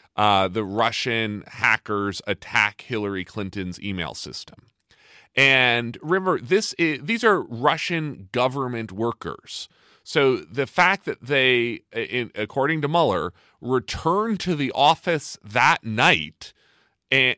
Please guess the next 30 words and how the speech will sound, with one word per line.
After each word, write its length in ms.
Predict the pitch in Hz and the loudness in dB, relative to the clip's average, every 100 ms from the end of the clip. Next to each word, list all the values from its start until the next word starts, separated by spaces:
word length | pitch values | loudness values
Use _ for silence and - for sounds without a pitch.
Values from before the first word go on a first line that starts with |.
| _ | _
and 320 | 120 117 113 | -4 -4 -4
attack 540 | 104 98 - 135 135 - | -4 -6 0 2 2 -2
Hillary 400 | 151 151 143 113 | -4 -4 -4 -6
Clinton's 460 | 135 127 123 101 | -6 -4 -6 -8
email 360 | 120 127 117 107 | -8 -2 -2 -2
for 160 | - 104 | -4 -6
the 100 | 92 | -6
first 440 | - 135 135 - | -4 -2 -2 -6
time 460 | - 127 113 104 - | -2 0 0 -2 -2
after 400 | 107 120 - 123 | -2 -2 -4 -2
Donald 380 | 107 107 107 90 | 0 0 -4 -6
Trump 260 | 117 104 | -6 -4
has 200 | 101 82 | -6 -4
asked 420 | 78 131 - - | -2 -4 -6 -10
them 200 | 104 78 - | -10 -10 -12
to 380 | - 62 76 - _ _ _ _ _ _ | -14 -12 -12 -14 _ _ _ _ _ _
certainly 460 | - 220 226 214 165 | -2 0 0 -2 -2
seems 760 | - - 202 226 254 208 147 | -4 -6 -4 -2 -2 -4 -4
like 300 | 120 110 - | 0 0 -2
something, 680 | - 123 95 - 87 80 92 - _ _ - | -2 -4 -4 -4 -4 -4 -8 -14 _ _ -4
uh, 420 | 110 107 101 95 | 2 4 4 2
that 280 | 80 120 107 | 0 0 0
Mueller 440 | 113 127 120 113 | 0 2 2 0
is 340 | - 110 98 - | 0 -4 -4 -10
saying, 760 | - - 117 107 104 98 98 98 _ 107 | -10 -6 -2 -2 -2 -4 -6 -12 _ -4
uh, 520 | 101 95 92 85 55 _ - | -2 0 -2 -4 -10 _ -6
i-, 160 | 113 - 107 | -6 -6 -6
in 280 | 113 113 - | -4 -4 -4
a 160 | 107 | -4
manner 720 | 101 110 110 107 104 101 101 | -4 -2 -2 -2 -2 -4 -6